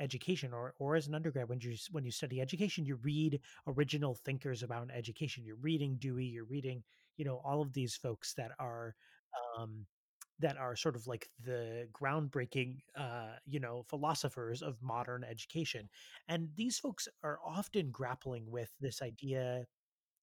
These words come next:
that education needs to be for something. But I,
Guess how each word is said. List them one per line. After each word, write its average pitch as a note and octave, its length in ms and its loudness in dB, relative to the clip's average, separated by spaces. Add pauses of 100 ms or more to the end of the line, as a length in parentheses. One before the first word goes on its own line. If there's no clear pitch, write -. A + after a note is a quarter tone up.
that C3+ 240 2
education C#3 500 0
needs B2+ 220 -4
to - 80 -12
be C3 140 -4
for B2 460 -2
something. G#3+ 680 -6 (760)
But F3 160 4
I, G3 160 2